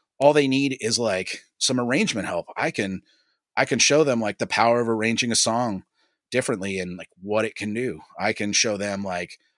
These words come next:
oh, okay, if we, like, combine these amps together, this will give you this kind of sound. And here's what's possible." And, like, you see their, like, their, like,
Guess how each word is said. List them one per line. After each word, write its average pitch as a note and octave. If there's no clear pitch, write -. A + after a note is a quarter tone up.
oh, D3+
okay, B2
if A#2+
we, A2+
like, G#2
combine A2
these A#2
amps A#2+
together, G#2
this C3
will B2+
give G#2+
you A2
this A#2+
kind A2+
of G2+
sound. G#2
And G2
here's B2+
what's B2+
possible." A#2+
And, F2+
like, F#2+
you A2
see C3
their, A2+
like, F#2
their, A2
like, G#2